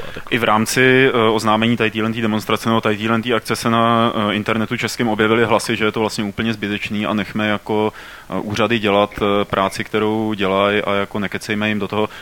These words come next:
Speaker 2: Čemu myslíš, že by to mohlo být dobrý teda, jakoby v ideálním případě samozřejmě, že by to okamžitě pohnulo jako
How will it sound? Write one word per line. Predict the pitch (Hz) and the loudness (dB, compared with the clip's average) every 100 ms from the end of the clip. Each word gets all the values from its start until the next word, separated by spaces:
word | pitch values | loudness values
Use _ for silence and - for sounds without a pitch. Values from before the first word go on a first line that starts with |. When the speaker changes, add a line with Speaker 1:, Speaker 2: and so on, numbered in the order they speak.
| - | -2
Speaker 2:
Čemu | 135 | 2
myslíš, | 156 143 120 | 2 2 0
že | |
by | 107 | 2
to | 110 | 2
mohlo | 101 107 | 2 2
být | 113 104 | 4 2
dobrý | 95 101 95 | 0 -2 -4
teda, | 98 98 | -2 0
jakoby | 98 92 98 98 95 - - - - - - | -2 -4 -4 -4 -4 -12 -20 -20 -8 -8 -2
v | - | 2
ideálním | 131 131 131 | 4 4 4
případě | 123 123 120 | 2 0 2
samozřejmě, | 120 120 120 117 | 2 2 2 2
že | 110 | 2
by | 107 | 2
to | 120 | 0
okamžitě | - 117 107 104 | 0 -2 -2 -2
pohnulo | - 107 110 113 110 | 0 -2 0 2 2
jako | 107 104 107 104 104 | 2 0 -2 -2 -2